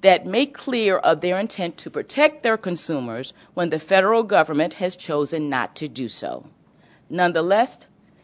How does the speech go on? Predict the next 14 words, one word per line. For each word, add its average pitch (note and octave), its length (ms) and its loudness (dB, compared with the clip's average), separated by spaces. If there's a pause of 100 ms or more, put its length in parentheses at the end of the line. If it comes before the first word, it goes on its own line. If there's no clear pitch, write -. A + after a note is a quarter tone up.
to G#3 120 -4
the E3+ 120 0
dedicated A3 680 2
public F#3+ 320 0
service D3+ 560 -4
on D3 160 -4
the, C#3+ 200 -4 (140)
servants - 600 2 (320)
on E3+ 220 2
the D3+ 120 2
Rural G3 400 -2
Broadband D3+ 580 2
Task G3 360 -2
Force G#3 400 -4